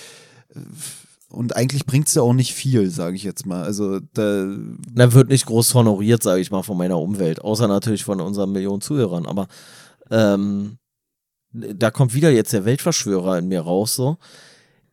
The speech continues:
Speaker 2: Also zumindest wird's ein Stück weit begrüßt, weil je mehr du arbeitest, desto weniger Gedanken kannst du dir darüber machen, ob das so, wie es gerade abläuft, ob das irgendwie gerecht und fair ist, weißt du? Wenn du drei Jobs hast und danach irgendwie sechzehn Stunden nach Hause kommst oder sowas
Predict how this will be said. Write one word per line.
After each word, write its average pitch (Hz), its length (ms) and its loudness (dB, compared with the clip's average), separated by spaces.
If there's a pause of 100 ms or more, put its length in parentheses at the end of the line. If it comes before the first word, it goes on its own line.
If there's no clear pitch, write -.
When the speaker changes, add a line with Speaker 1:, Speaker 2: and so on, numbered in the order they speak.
(140)
Speaker 2:
Also 117 180 2
zumindest 143 440 4
wird's 143 200 2
ein 123 80 -4
Stück - 280 0
weit 120 180 4
begrüßt, 107 460 0
weil 101 120 2
je 107 120 2
mehr 117 200 4
du 123 120 2
arbeitest, 139 500 2
desto 120 240 0
weniger 117 340 4
Gedanken 107 380 0
kannst 113 240 0
du 120 40 2
dir 101 140 4
darüber 110 400 4
machen, 107 300 0
ob 90 240 -4
das - 540 -2 (120)
so, 123 460 6
wie 117 80 2
es 117 120 -2
gerade 104 280 4
abläuft, 113 480 2
ob - 180 -12
das - 160 -4
irgendwie 104 300 -4
gerecht 98 360 0
und 95 140 -4
fair 92 280 -2
ist, 85 160 -8
weißt 90 260 -4
du? 127 140 -2 (420)
Wenn 107 120 0
du 117 80 4
drei 117 220 6
Jobs 127 380 2
hast 147 340 2 (480)
und 113 220 -2
danach 117 360 6
irgendwie 117 320 0
sechzehn 123 360 2
Stunden 127 320 2
nach 117 120 2
Hause 147 300 4
kommst 151 320 2
oder 143 220 2
sowas 143 340 2